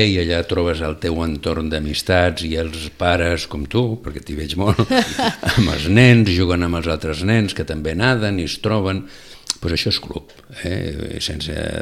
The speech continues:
deixar d'altre, de banda altres temes com és el tema de tota la resta d'activitats que les necessitem per tirar endavant el club,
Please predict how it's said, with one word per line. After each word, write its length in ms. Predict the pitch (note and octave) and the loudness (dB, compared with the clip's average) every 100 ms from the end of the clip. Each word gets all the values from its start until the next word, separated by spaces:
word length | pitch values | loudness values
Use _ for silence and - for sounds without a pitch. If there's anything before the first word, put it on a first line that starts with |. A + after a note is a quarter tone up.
| D#2 - | -6 -6
deixar 380 | - - F#2+ F2+ | -2 2 4 4
d'altre, 480 | F2 F#2 F2 - | 2 0 -2 -4
de 220 | - E2 E2 | -4 -2 2
banda 400 | G2 F#2+ D2+ D#2 | 2 2 0 -4
altres 460 | E2+ - E2 D#2+ - | -4 -4 -4 -4 0
temes 460 | G#2 A2 D2 - | 2 2 0 -4
com 220 | - D2 D2+ | -6 -8 -4
és 220 | D#2 - - - - - - - - | -4 -4 -6 -14 -20 -20 -16 -12 -8
el 140 | E2+ | -2
tema 240 | E2+ D#2+ | -2 0
de 160 | D#2 D#2 | -2 -4
tota 380 | D2+ E2+ D2+ D#2 | -4 -4 -2 -2
la 140 | D2+ D2 | -2 -2
resta 340 | D#2+ - D#2 | -2 -4 -4
d'activitats 640 | D2+ D2 D#2 D2 G#2 A2 | -6 -4 -4 -2 -2 -2
que 60 | - | -4
les 140 | D2+ D2+ | -4 -4
necessitem 640 | D2+ D#2+ - C#2+ F2 F2+ | -4 -4 -4 -4 -2 -2
per 120 | E2 - | -4 -8
tirar 240 | D#2 D#2 | -6 -6
endavant 240 | D#2 D2+ D2+ | -6 -6 -6
el 80 | |
club, 320 | D2 F#2 F2+ | -2 0 0